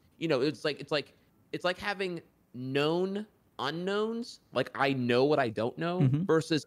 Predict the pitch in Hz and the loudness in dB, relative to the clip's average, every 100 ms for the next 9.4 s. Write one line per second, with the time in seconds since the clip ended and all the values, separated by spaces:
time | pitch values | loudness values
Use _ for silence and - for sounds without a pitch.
0 | _ 143 151 151 143 139 143 143 127 113 | _ -2 0 2 4 6 6 4 2 2
1 | 98 92 87 123 98 - 113 120 104 120 | 2 -2 0 0 0 0 0 0 0 -2
2 | 107 101 92 92 95 - 69 87 - 139 | 0 -4 -4 -6 -8 -10 -10 -4 2 2
3 | 131 117 101 101 95 - - 123 120 - | 2 2 2 0 -6 -8 -2 0 0 -2
4 | 117 107 - 104 98 92 87 87 82 90 | -4 -2 -2 -4 -4 -4 -4 -6 -6 -2
5 | 92 104 101 92 - - _ _ _ - | -2 -2 -2 -2 -6 -20 _ _ _ -4
6 | 135 135 98 73 120 123 110 127 107 127 | 0 0 -2 -2 0 2 2 0 2 2
7 | 117 110 139 135 127 - 104 - 110 110 | 2 2 2 2 2 0 -2 -2 -2 -2
8 | 101 71 113 104 95 101 101 87 92 95 | -6 -4 0 0 -2 -6 -6 -6 -6 -4
9 | 104 131 127 127 | -2 -2 -2 -6